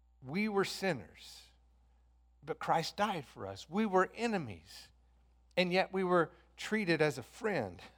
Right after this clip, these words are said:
Even though we deserved punishing wrath, we received loving forgiveness. That's the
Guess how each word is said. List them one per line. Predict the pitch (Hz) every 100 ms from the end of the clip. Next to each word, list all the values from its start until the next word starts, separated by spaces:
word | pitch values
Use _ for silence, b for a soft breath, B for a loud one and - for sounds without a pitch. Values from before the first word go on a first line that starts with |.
| _ _ b b b b 208
Even | 240 254 254 226
though | 202 208
we | 196 196
deserved | 170 156 175 196 190 160 -
punishing | - 190 175 - 170 143 135
wrath, | 170 143 127 147 -
we | 147 185
received | 165 156 - - - 262 196 131 143 214 - - _ _ _ _ _ -
loving | 156 185 190 185
forgiveness. | - 180 151 254 208 98 95 - b b 131
That's | 175 220 - -
the | 180 156